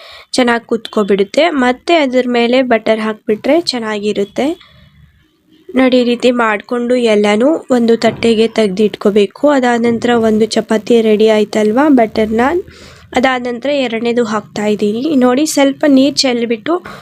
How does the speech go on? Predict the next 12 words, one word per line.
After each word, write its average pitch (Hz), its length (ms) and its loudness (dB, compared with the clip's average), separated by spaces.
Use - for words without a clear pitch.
ಅದರ 277 240 2
ಮೇಲೆ 262 340 4
ಈ 247 40 2
ರೀತಿ 233 260 -4
ಚಪಾತಿ 220 420 -4
ಹಾಕ್ಬಿಟ್ರೆ 214 420 -2
ಚೆನ್ನಾಗಿರುತ್ತೆ. 220 840 0
ಈ 233 40 2
ರೀತಿ 226 320 2
ರೊಟ್ಟಿ 214 320 0
ಥರ, 226 220 0
ಆ, 233 60 0